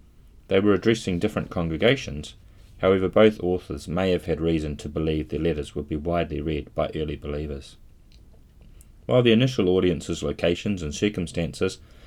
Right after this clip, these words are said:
likely differed, they would also have had some similarities, such as general persecution and unsettlement.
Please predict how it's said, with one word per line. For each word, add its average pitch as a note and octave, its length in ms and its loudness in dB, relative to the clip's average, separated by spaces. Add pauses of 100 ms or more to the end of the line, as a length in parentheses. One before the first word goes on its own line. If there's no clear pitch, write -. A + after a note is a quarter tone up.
(180)
likely C#3+ 320 0
differed, - 440 0 (420)
they A2+ 100 4
would A2 160 6
also C3+ 300 0
have D#2 140 0
had D#2+ 180 0
some D2+ 220 -4
similarities, E2 880 -4 (580)
such - 240 -8
as F#2+ 100 -2
general A2 380 2
persecution F2+ 800 -4 (340)
and F2+ 200 -4
unsettlement. D#2+ 800 -6